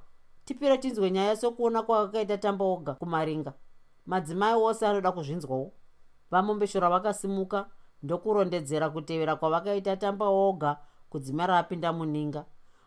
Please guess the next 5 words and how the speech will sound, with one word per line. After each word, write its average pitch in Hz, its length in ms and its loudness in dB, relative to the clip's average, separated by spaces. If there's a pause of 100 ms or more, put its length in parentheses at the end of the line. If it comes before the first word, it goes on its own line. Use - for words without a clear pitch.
Mushure 220 460 -2
meshumo 214 480 0
yavo 202 400 4
vakagara 151 460 0
pasi. 143 460 -8